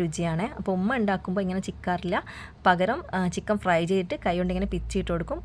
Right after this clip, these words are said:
അപ്പോൾ അതിന് നല്ല രുചി ഉണ്ടാവും കേട്ടോ. അപ്പോൾ നിങ്ങൾക്കത് നിങ്ങളുടെ സൗകര്യം പോലെ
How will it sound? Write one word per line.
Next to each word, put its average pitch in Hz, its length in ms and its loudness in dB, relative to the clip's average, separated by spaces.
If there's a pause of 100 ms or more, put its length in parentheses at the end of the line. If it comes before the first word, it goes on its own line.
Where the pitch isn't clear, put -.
അപ്പോൾ 180 160 0
അതിന് 190 300 0
നല്ല 185 280 2
രുചി 170 280 -2
ഉണ്ടാവും 151 220 -2
കേട്ടോ. 160 160 0 (360)
അപ്പോൾ 180 220 -2
നിങ്ങൾക്കത് 185 460 0
നിങ്ങളുടെ 196 360 0
സൗകര്യം 180 340 2
പോലെ 185 120 0